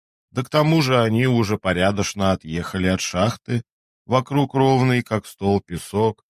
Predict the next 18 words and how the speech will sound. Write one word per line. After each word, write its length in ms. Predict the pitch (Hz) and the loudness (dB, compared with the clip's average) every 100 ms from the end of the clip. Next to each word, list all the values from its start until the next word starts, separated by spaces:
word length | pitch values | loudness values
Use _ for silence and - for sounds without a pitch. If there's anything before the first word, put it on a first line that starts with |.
| _ _ - | _ _ -4
ни 120 | 131 | 0
единого 640 | 151 139 135 151 113 98 | 2 0 -2 0 2 0
холма 720 | 87 85 78 76 90 101 92 - | -2 -4 -4 -2 2 2 0 -10
или 220 | - 92 | -6 -2
укрытия. 760 | 95 95 - 95 82 - - - - _ _ _ _ _ _ _ _ _ - | 0 0 0 0 0 -4 -14 -14 -16 _ _ _ _ _ _ _ _ _ -6
Разве 500 | 87 107 92 101 104 | 0 2 2 0 -2
что 240 | - 107 | 0 0
решивший 640 | 101 95 - 107 - 101 | 0 0 0 -2 0 0
распрощаться 880 | 101 92 95 92 - 98 98 - 98 | 0 -2 -4 -4 0 0 -2 -2 -2
с 40 | 82 | -2
жизнью 600 | 87 104 82 92 90 87 | 0 0 2 2 2 2
Нунин 540 | 98 135 117 87 - _ _ - | 2 2 2 0 -6 _ _ -4
рискнет 600 | 95 95 - 101 95 87 | -2 -2 -2 0 0 -2
оказаться 680 | - 92 85 87 80 - | -6 -4 -2 -4 -4 -8
у 120 | 85 85 | -4 -2
них 240 | 82 - | -2 -4
на 120 | 82 | -8
пути. 500 | 73 82 - - - | -8 -12 -16 -18 -20